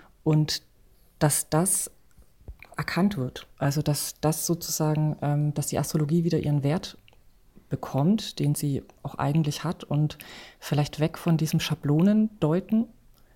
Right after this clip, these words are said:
was eben auch viel angewendet wird. Also ich glaube, es ist so dieses Verbindende und Vernetzende, was die Astrologie als Geschenk beinhaltet, dass es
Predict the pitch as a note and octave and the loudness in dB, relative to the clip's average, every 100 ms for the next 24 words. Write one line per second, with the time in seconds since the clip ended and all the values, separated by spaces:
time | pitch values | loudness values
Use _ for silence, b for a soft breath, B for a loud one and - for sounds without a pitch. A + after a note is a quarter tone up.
0 | b b b b b b _ _ - C#3+ | b b b b b b _ _ -8 0
1 | D3+ D#3 - - - D3+ D#3 C#3+ - - | 0 2 -2 -2 -2 0 2 0 -4 0
2 | D#3+ - E3+ E3+ F3 F3+ F3 F3+ F#3+ - | 2 4 2 2 2 2 0 0 0 0
3 | D3 D3+ - D#3 F#3+ - - D#3 D#3+ E3 | 0 0 2 2 2 0 0 0 0 0
4 | - - D3+ D#3 F#3 G#3 G3 F3 D#3 - | -4 -4 -2 4 4 4 4 2 0 0
5 | D3 D#3+ - F3+ E3+ D#3+ - D#3 D3+ - | -2 -2 -2 0 2 0 -4 -4 -4 -2
6 | D3+ - D#3+ D3+ E3 A#2 - D#3 D#3+ E3+ | -6 -2 -2 0 0 -2 -2 -4 -2 -2
7 | F3 - E3 E3 D#3+ F3 E3+ - - D#3 | 0 0 2 2 0 0 -4 -8 -8 -4
8 | D3+ D#3 D3+ - | -4 -4 -6 -10